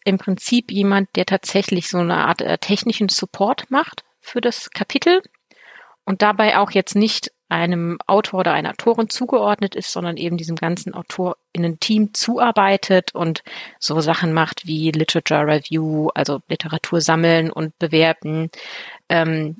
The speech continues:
oder ein bisschen an dem Text mitarbeiten, die Abbildung, ähm, verbessert oder, ähm, ab-, vereinheitlicht, Referenzen überprüft. Also das macht ein Chapter Scientist und es ist das erste Mal, dass wir so jemandem begegnen.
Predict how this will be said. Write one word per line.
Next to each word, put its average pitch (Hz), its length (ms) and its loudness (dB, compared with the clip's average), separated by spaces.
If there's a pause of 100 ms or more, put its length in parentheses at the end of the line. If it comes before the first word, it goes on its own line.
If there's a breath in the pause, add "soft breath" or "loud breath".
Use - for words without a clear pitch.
oder 160 220 2
ein 147 120 0
bisschen 165 300 -2
an 156 100 2
dem 160 160 -2
Text - 320 -4
mitarbeiten, 160 880 0
die 165 320 -2
Abbildung, 170 880 2 (280)
ähm, 165 280 -6 (100)
verbessert 170 800 0
oder, 160 540 0 (580 soft breath)
ähm, 156 480 -6 (680)
ab-, - 160 -4
vereinheitlicht, 170 1040 0 (400 loud breath)
Referenzen 180 580 2
überprüft. 170 560 -2
Also 175 160 0
das 214 180 2
macht 240 200 2
ein 196 100 2
Chapter - 320 0
Scientist 180 720 -2
und 202 280 2
es - 80 -6
ist - 160 -4
das 202 120 -2
erste 185 340 2
Mal, 180 240 4
dass 196 180 -2
wir 190 100 -2
so 175 100 -6
jemandem 170 380 -2
begegnen. 175 520 -2